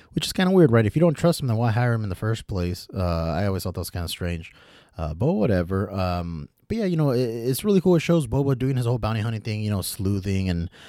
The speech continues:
and chasing down leads and, and hunting this guy down. Um, it shows, again, how, how do you say, intimidating can be,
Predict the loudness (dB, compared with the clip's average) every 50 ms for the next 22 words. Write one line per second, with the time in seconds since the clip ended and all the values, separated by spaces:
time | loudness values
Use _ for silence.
0 | -20 -16 _ -2 0 0 0 0 0 0 0 0 -2 -4 -2 0 2 2 2 2
1 | 2 2 2 2 2 0 0 -2 -2 -2 -2 -2 -2 0 0 2 2 2 2 0
2 | 0 -2 -2 -2 -2 -2 -2 -2 -2 0 0 0 0 -2 -4 -8 _ _ _ -20
3 | _ _ _ _ -4 -2 0 0 2 0 0 0 -2 -2 -2 -2 -2 -2 -2 -2
4 | -2 0 0 -2 -2 -4 -6 -8 -8 -10 -8 -6 -6 -4 -2 -4 -4 -2 -2 -2
5 | -2 -2 -2 -2 -2 -2 -4 -6 -6 -8 -12 -16 -20 -20 -20 -20 _ _ _ -20
6 | -14 -10 -6 -6 -6 -4 -6 -8 -8 -8 -6 -6 -4 -4 -6 -6 -8 -12 -14 -20
7 | -20 -20 -20 -20 -20 -20 -20 -20 _ _ _ _ -12 -12 -12 -6 -2 0 2 2
8 | 4 4 2 2 2 0 0 -2 0 2 2 2 0